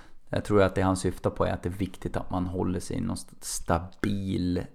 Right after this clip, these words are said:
lagom mellanmjölkszon. Det låter jättetråkigt, men som tränare så tror jag att man måste hålla en stadig, eh, position i och, och veta vem man är och vad man kan. Men däremot så tror jag att man ska lära sig av framgångar och motgångar och plocka med sig.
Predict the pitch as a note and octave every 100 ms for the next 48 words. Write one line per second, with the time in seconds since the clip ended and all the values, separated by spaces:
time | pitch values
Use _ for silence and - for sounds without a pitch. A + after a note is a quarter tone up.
0 | - F2+ G2 F2+ E2+ F2 F#2 F#2+ F2 E2+
1 | F#2 F#2 F2+ E2+ F2 F2 E2+ F2 F2 F2+
2 | - - - A2 F#2 F2+ F2 F2+ F#2 G2
3 | - F#2 F2 - E2+ - G2+ - - F2+
4 | F2+ F2+ F#2+ F#2 F#2 G2+ F2+ - E2 F2+
5 | F#2 F#2 F2 F#2 F2+ F#2 F#2 - - -
6 | F2 E2 F2+ F#2+ E2 - - - - -
7 | - F2 F2 F#2 F2+ G1+ G1+ - - -
8 | - - G#2 F#2 E2+ F2 E2+ F2+ F2 F#2
9 | F2 - F2+ F#2 F2+ F2+ F2+ F2 F2 F2
10 | - F#2+ F2+ - G#2+ B2+ G3 F3 G#2 -
11 | - F2+ - F#2+ - F#2+ A#2 G2 C3 B3+
12 | - E2 E2+ E2+ E2+ E2+ F2 E2+ - F2+
13 | F#2 - G2 F#2+ G#2 D#3+ - - -